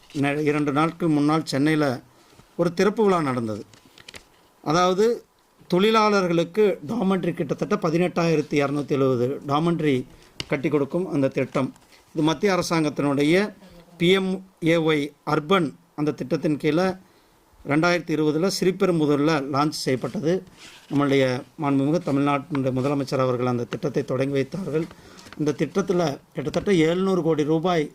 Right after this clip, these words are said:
திட்டம். அதுல கிட்டத்தட்ட முப்பத்தி ஏழு கோடி ரூபாய்க்கு, முப்பத்தி ஏழரை கோடி ரூபாய் மத்திய அரசாங்கத்தினுடைய மானியம்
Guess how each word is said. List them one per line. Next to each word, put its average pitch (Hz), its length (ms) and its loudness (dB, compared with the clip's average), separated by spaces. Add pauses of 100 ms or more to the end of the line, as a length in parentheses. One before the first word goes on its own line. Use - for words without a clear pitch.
திட்டம். 160 440 -4 (600)
அதுல 180 200 0
கிட்டத்தட்ட 180 760 0 (200)
முப்பத்தி 190 540 0
ஏழு 165 300 4
கோடி 151 320 0
ரூபாய்க்கு, 190 800 0 (380)
முப்பத்தி 165 400 0
ஏழரை 160 280 0
கோடி 160 200 -2
ரூபாய் 190 400 2 (220)
மத்திய 160 340 0
அரசாங்கத்தினுடைய 170 600 0
மானியம் 147 480 2